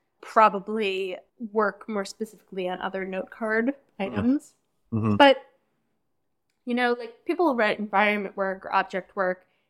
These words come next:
Speaker 1: and it's like, that doesn't necessarily make a good scene,
Speaker 2: Mm-hmm.
Speaker 1: but it will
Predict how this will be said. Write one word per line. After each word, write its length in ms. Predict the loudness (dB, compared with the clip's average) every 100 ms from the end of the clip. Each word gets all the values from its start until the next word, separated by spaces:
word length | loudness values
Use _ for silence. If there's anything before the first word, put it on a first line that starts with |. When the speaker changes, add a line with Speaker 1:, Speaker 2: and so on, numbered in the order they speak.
| _
Speaker 1:
and 100 | -16
it's 100 | -2
like, 180 | -2 4
that 160 | 4 4 0 _ -2
doesn't 220 | 0 0
necessarily 400 | -2 -2 -2 -2
make 200 | -4 -6
a 60 |
good 280 | -8 -8 -10
scene, 680 | -16 -12 -10 -8 -8 -10 -12 _ _ _ _
Speaker 2:
Mm-hmm. 280 | -2 -2 -4 2
Speaker 1:
but 400 | 4 4 2 -6 _
it 140 | -14
will 160 | -14